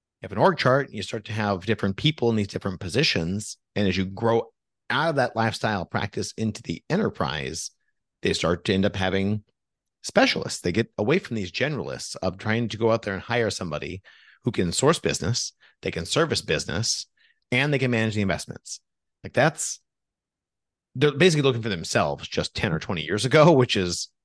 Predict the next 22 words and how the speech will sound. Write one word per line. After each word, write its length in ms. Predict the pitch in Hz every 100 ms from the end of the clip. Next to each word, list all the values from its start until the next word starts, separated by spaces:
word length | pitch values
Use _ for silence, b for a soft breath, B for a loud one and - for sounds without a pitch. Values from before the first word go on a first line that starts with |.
| _ _ -
every 240 | 107 98
now 180 | 147 135
and 100 | 123
then, 120 | 123
don't 180 | 110 95
get 120 | -
me 60 | 123
wrong, 360 | 131 104 113 123 _
they 100 | 92
find 280 | - 160 139
somebody, 400 | 87 73 76 95
but 180 | 95 98
even 360 | 120 123 117 110
a 100 | - 92 - _ _
broke 260 | 135 127 - _ -
clock 280 | 107 82
is 80 | 82
right 180 | 90 80
twice 300 | - 92 -
a 20 |
day. 220 | 85 127
Like, 320 | 190 85 78